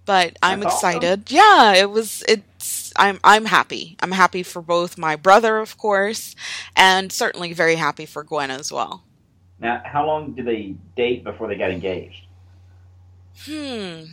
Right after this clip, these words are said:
Speaker 1: I think it was several months, but the, there's more backstory to that. They knew each other from years ago.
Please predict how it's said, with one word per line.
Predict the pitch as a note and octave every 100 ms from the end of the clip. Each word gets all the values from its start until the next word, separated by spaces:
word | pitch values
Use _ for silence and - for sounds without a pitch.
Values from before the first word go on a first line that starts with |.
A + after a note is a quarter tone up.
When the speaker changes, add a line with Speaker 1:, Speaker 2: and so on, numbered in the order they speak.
| - _ - - - - - - - _ _ _ _ - - _ _ _ _ _ _ _ _ _ _ _ _ -
Speaker 1:
I | A#3
think | C4 E4+ B4
it |
was | A4+ -
several | - - D4+ C4+ C#4+
months, | B3 A#3+ C#4 -
but | B3 G#3
the, | A#3 -
there's | G3 A3+ A#3
more | A3+ G#3+
backstory | F3+ G#3 A3+ - G3 F3 D#3
to | E3+
that. | D3 A#2 E3+
They | A#3
knew | A#3+ A3 A3 A3
each | G3+ D#3+
other | D3 D3
from | - D#3
years | D#3+ E3+ G3+ F3+ E3+ D3+
ago. | A#2+ B2 -